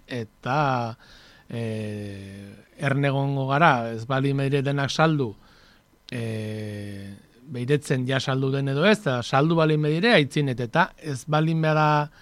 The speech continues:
eh, to-, egokitu den kuadroko zenbakia saldu, ba, berri errepikatuko dugu, eh, zozketa hori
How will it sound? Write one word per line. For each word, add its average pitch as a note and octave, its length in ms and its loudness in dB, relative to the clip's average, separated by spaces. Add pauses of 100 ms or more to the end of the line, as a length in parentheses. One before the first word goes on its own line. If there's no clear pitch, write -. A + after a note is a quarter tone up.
(600)
eh, D3+ 140 -2
to-, C#3 200 -4
egokitu D3 520 0
den D3 180 2
kuadroko D3 480 2
zenbakia D3 500 0
saldu, E3 440 4
ba, A#2+ 320 -2
berri C3 440 2
errepikatuko C#3 720 0
dugu, D3 300 2 (760)
eh, B2 180 -10
zozketa C3 540 0
hori E3 180 4